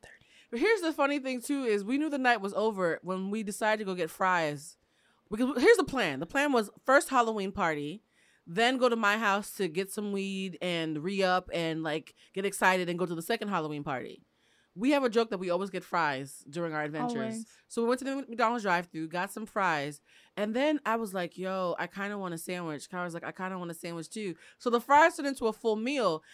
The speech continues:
Speaker 2: and I was like, "Well, if we're getting a full meal, you know, Insecure came out tonight, and we missing it 'cause it's
Speaker 1: Yo.
Speaker 2: Halloween." Next thing you know, fast forward,
Speaker 1: Whip that car
Speaker 2: w-, w-,
Speaker 1: around.
Speaker 2: we are dressed up in our Halloween costumes, sitting in the car, eating McDonald's meals,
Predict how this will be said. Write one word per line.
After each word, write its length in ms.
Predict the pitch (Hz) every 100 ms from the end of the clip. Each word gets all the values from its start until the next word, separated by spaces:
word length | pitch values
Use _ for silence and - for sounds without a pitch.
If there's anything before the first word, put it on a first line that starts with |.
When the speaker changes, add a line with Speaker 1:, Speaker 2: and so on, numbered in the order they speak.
| -
Speaker 2:
and 60 | 226
I 20 |
was 80 | 254
like, 80 | 262
"Well, 80 | 240
if 80 |
we're 80 | 285
getting 220 | 311 320 262
a 40 |
full 200 | - 254
meal, 300 | 233 269 233
you 100 | 220
know, 140 | 262 214
Insecure 400 | 233 220 254 254
came 240 | 240 220
out 160 | 175 -
tonight, 280 | 185 170
and 80 | 156
we 80 | 202
missing 300 | 208 233 196
it 60 | 175
'cause 120 | 175
it's 100 | 175
Speaker 1:
Yo. 60 | 196
Speaker 2:
Halloween." 500 | 185 190 208 180 160 - - -
Next 280 | 247 330 -
thing 140 | 381
you 100 | 349
know, 220 | 311 294 277
fast 360 | 277 269 285
forward, 480 | 262 269 247 196 190
Speaker 1:
Whip 140 | 262 - -
that 180 | 240
car 300 | - 320 247
Speaker 2:
w-, 0 |
w-, 180 | 262 277
Speaker 1:
around. 300 | 302 285 285
Speaker 2:
we 200 | 247 392 440
are 120 | 311
dressed 460 | 214 277 311 -
up 100 | 311
in 80 | 302
our 80 | 269
Halloween 340 | 294 277 269
costumes, 460 | 269 254 269 220 220
sitting 200 | 262 269
in 80 | 247
the 60 |
car, 380 | 233 254 220 185
eating 360 | 190 226 208 196 -
McDonald's 680 | 202 175 208 214 208 196 175
meals, 480 | 180 160 143 147